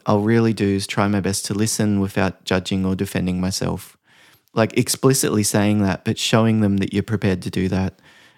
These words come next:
If they finish something and you're feeling like your buttons are getting pushed, do your best to just say, "Okay, look, I wasn't aware of that. Could you tell me a bit more about this or this or this?" The curiosity needs to be genuine, but it should be about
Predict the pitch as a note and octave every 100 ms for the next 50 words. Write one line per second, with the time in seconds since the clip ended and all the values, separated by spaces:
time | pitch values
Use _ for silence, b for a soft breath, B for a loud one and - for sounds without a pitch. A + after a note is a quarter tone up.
0 | b - G#2 - G#2+ G#2 - C3+ C3+ -
1 | B2 B2 A#2+ A#2+ G#2+ G#2 A#2 G#2+ G#2+ G2+
2 | G2 G2+ G#2+ - A2 G#2+ G2+ G2 A#2 G#2+
3 | - B2 A#2+ A2 G2 - - G2 G2+ -
4 | F#2 F#2+ b b b b b A#2+ - G2
5 | G2+ G2+ G2+ G#2+ G2 G2+ G#2+ G2+ G2 G2
6 | - F#2+ G2 - _ b b b - G2+
7 | G2 F#2+ G#2 G2+ F#2 F#2+ G2+ F#2+ F#2+ G2
8 | - G2 G2 - F#2+ F#2+ - F#2+ F2 F2+
9 | - - b b b b b - A#2 G#2+
10 | G2+ - - D#3 D3+ A#2+ - G#2+ G#2 G#2
11 | A2 A#2 - - G#2 G2+ C3+ D3 B2 G#2
12 | G2+ G2+ G2+ G#2 - - C#3+ D#3+ C3+ G#2
13 | F#2 F#2 F2+ -